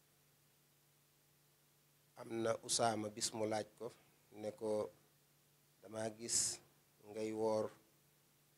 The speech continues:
lu bari ci weeru Sha'ban, di woor loo xam ne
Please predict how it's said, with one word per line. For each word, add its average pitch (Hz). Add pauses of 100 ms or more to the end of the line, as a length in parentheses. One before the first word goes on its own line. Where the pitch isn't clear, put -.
(120)
lu - (100)
bari 135 (840)
ci 113 (100)
weeru 107
Sha'ban, 98 (1040)
di -
woor 117
loo 113
xam 107
ne 110